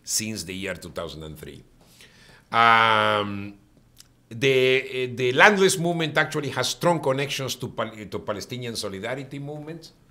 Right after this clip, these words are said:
Uh, they support a one-state solution and not a two-state solution. Of course, as you know, those who support the two-state solution,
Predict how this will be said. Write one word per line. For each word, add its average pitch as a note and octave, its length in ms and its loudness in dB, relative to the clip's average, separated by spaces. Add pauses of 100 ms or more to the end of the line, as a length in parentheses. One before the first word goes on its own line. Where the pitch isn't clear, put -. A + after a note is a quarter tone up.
(960)
Uh, A#2+ 560 2
they F#3+ 220 6
support - 500 2
a C#3+ 60 6
one-state C#3 600 2
solution D3+ 520 -4
and G#2 140 -8
not A#2 180 -4
a G#2+ 60 -2
two-state G2+ 440 -10
solution. D#3+ 580 -8 (260)
Of - 180 -16
course, C#3 260 2
as G2 160 -10
you A2 100 -8
know, C#3 280 -4
those A#2 300 -6
who G#2+ 140 -10
support C3 440 -6
the A2+ 80 -10
two-state F#2 460 -14
solution, F#2 560 -12